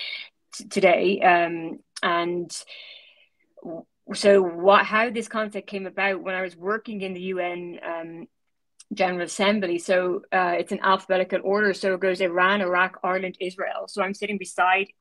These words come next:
Israel. Um, I'm also sitting beside Netanyahu a number of times 'cause there's only three seats per country. And I'm the most junior, um, uh, i-, in, in the, in the embassy.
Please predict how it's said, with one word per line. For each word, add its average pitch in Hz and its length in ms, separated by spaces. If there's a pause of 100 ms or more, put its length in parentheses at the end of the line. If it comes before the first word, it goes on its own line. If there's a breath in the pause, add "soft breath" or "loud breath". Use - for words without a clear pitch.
Israel. 170 440 (840)
Um, 185 220
I'm 190 140
also 214 240
sitting 214 260
beside 202 320
Netanyahu 190 680
a - 20
number 180 380
of 160 80
times 180 420
'cause 185 140
there's 175 140
only 190 180
three 196 340
seats 190 300
per 160 120
country. - 460 (560)
And 190 160
I'm 185 140
the 190 80
most 196 440
junior, 196 580 (100)
um, 170 460 (920)
uh, 175 240
i-, - 400
in, 180 480
in 180 340
the, 170 320
in 180 140
the 170 160
embassy. 165 480